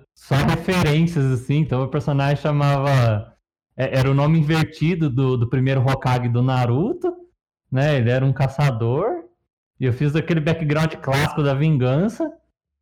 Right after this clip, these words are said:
mas assim, ainda deu muito pano pra manga, foi muito legal, e aí desde então eu, eu tô nessa vida aí, tô, tô partindo pra,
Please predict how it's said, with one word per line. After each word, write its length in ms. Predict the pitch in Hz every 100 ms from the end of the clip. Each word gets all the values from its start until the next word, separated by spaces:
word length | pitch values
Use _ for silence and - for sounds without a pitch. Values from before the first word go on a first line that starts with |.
| _ _
mas 280 | 117 131 151
assim, 420 | 202 - 185 147
ainda 340 | 127 143 185
deu 400 | 151 131 147 170 -
muito 320 | 131 156 175
pano 260 | - 180 175
pra 200 | 160 143
manga, 400 | 117 123 160 160
foi 160 | 147
muito 280 | 127 139 160
legal, 560 | 185 175 131 139 202 330 _ _ _ _ _
e 80 | 151
aí 120 | 165
desde 340 | 165 185 214 240
então 960 | 233 220 180 202 247 415 440 415 349 247
eu, 240 | 220 226
eu 180 | 208 214
tô 180 | 214 233
nessa 280 | 240 - 381
vida 340 | 330 349 320
aí, 420 | 392 359 185 156 123 -
tô, 380 | 123 135 127 117
tô 320 | 135 123 117 _ _ _ -
partindo 760 | 131 123 123 127 139 160 151
pra, 200 | 120 131